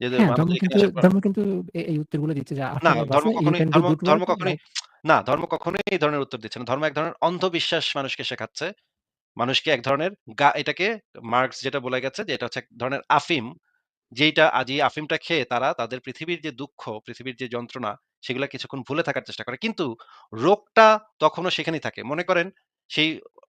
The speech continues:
Speaker 1: মানে লোকটার শরীরে একটা বড় ধরনের পচন ধরেছে। সে গাঁজা খেয়ে সেই যন্ত্রণাটাকে কিছুক্ষণের জন্য ভুলিয়ে দিতে পারবে। কিন্তু রোগটা তার কাছে ঠিকই থাকে থাকবে। একটা অশিক্ষিত মানুষ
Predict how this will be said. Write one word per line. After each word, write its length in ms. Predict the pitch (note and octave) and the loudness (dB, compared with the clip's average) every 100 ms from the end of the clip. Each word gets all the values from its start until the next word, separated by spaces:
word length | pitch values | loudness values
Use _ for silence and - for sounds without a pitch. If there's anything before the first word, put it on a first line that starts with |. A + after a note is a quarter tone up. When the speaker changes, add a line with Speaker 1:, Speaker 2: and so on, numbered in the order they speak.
| _ A#2 | _ -6
Speaker 1:
মানে 240 | B2+ B2 | -4 -2
লোকটার 480 | C3 D#3 - D3 C3 - _ _ | -2 -2 2 2 2 -4 _ _
শরীরে 500 | - D3 D3+ D#3+ G#3+ - _ _ | -4 -2 0 0 -2 -4 _ _
একটা 220 | A#2+ - A#2+ | -8 -6 -2
বড় 260 | B2+ C#3 | 2 2
ধরনের 240 | C3 C#3+ D3 | 0 -4 -2
পচন 280 | D#3+ D#3+ F#3+ | 0 2 0
ধরেছে। 360 | C3+ A#2+ - C3 F3+ _ _ | -2 -6 -6 -10 -10 _ _
সে 180 | - C#3+ | -6 -2
গাঁজা 300 | C3 - E3+ | 2 4 2
খেয়ে 420 | - F#3+ B2 C#3 _ - | 0 -2 -2 -4 _ -10
সেই 220 | C#3 C3+ C3+ _ A#2+ | -6 -4 -6 _ -4
যন্ত্রণাটাকে 680 | C#3+ D3 E3 F3+ F3+ F3 F3 | -2 -2 -4 -4 -2 -4 -8
কিছুক্ষণের 440 | D#3+ - - D3+ | -12 -14 -12 -10
জন্য 220 | D3 D3+ | -8 -10
ভুলিয়ে 280 | C3 C#3 D#3+ | -8 -6 -4
দিতে 180 | C#3 B2+ | -4 -8
পারবে। 220 | A2+ A2 | -8 -8
কিন্তু 180 | C3 A#2+ | -12 -10
রোগটা 400 | A#2 E3 - F3 | -6 -8 -2 -2
তার 200 | E3+ D3 | 0 -2
কাছে 300 | - C3+ D3+ | -2 -6 -6
ঠিকই 200 | F#3 F3 | -10 -10
থাকে 180 | A2+ G#2 | -10 -12
থাকবে। 240 | G2 G#2 A2 _ _ _ _ | -16 -18 -20 _ _ _ _
একটা 220 | D3 F#3+ | -2 4
অশিক্ষিত 360 | D#3 C3 D#3+ F3+ | 4 4 -2 -4
মানুষ 340 | F3 F3 C#3+ | 0 0 -2